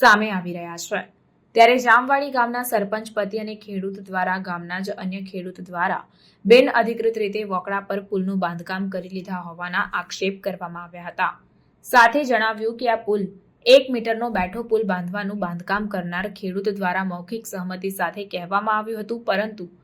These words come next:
પુલનું બાંધકામ કરનાર ખેડૂત માથાભારે હોય અને તેમને તંત્રના હુકમનો અનાદર કરી અને આ પુલ બાર ફૂટ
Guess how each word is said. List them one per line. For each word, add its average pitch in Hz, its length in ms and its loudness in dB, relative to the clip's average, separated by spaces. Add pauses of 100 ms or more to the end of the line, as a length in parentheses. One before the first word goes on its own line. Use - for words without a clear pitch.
(340)
પુલનું 277 380 6
બાંધકામ 226 480 4
કરનાર 196 320 0 (100)
ખેડૂત 196 380 -4
માથાભારે 196 640 -4
હોય 208 240 -2
અને 202 120 -10 (120)
તેમને 185 220 -4 (100)
તંત્રના 190 500 -4
હુકમનો 190 540 -4
અનાદર 185 340 -4 (100)
કરી 190 240 -4 (420)
અને 247 260 4
આ 254 140 -4
પુલ 220 220 2 (340)
બાર 220 260 8 (100)
ફૂટ 247 160 -8